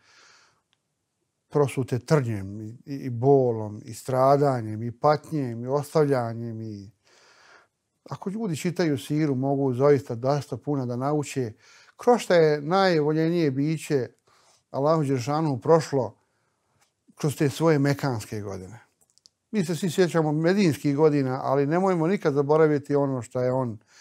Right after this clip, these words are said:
jel de, prošao. A on nam je, osim što je pokazao šta je žrtva i šta je stradanje i šta je borba,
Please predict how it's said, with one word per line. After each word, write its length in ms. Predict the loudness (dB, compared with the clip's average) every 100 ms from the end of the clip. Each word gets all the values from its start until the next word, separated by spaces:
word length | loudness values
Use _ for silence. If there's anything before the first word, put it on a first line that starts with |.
| -20 _
jel 160 | -6 -4
de, 120 | -4
prošao. 520 | -8 -12 -12 -16 -16 -20 _ -20 -10
A 140 | -2
on 220 | 4 4 4
nam 160 | 2
je, 100 | 4
osim 320 | 4 2 0
što 180 | -4 0
je 60 | 0
pokazao 720 | 0 0 6 6 6 4 2
šta 160 | 0 -6
je 80 | -2
žrtva 400 | -2 -2 -2 -2
i 60 |
šta 160 | -2 -4
je 100 | -4
stradanje 640 | 0 4 4 4 0 -2
i 40 | -6
šta 220 | -2 0
je 140 | 0
borba, 500 | 6 8 10 8 4